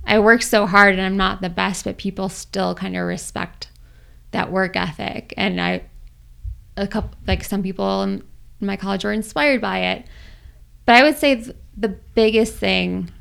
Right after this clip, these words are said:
was, I can't remember if it was my freshman or, or sophomore year of college, where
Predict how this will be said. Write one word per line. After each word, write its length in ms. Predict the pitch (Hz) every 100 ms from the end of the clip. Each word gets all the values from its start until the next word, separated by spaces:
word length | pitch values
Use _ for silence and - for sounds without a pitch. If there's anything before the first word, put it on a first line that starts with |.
| -
was, 580 | 190 92 92 185 - - - - - -
I 40 | 247
can't 160 | 403 403
remember 220 | 359 330
if 60 | 277
it 20 |
was 120 | 226
my 120 | 208
freshman 640 | 208 - 190 - 208 190 190
or, 380 | 87 87 - - - - - - -
or 80 | 214
sophomore 760 | 202 - 185 190 - 196 190 185
year 400 | 180 180 180 180
of 180 | 180 180
college, 560 | - - 180 180 90
where 440 | - 185 185 -